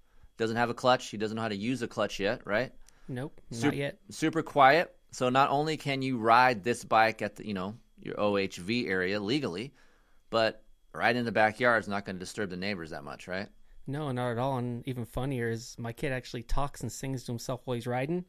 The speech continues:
Speaker 2: and you can actually hear him doing that <laughs> while he's riding
Speaker 1: <laughs>
Speaker 2: this bike.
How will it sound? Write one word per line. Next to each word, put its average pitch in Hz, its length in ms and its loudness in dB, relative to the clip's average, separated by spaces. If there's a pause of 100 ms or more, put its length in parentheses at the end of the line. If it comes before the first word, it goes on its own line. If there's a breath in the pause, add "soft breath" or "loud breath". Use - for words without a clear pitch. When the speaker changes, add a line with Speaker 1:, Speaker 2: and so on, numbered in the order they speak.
Speaker 2:
and 123 120 -4
you 120 120 -6
can 127 120 -4
actually 127 320 -4
hear 156 280 0
him 139 260 -4
doing 131 280 -2
that 117 360 -2
<laughs> - 60 -20
while 156 320 -2
he's 131 180 0
riding 127 460 2
Speaker 1:
<laughs> - 40 -18
Speaker 2:
this 214 220 0
bike. 135 460 0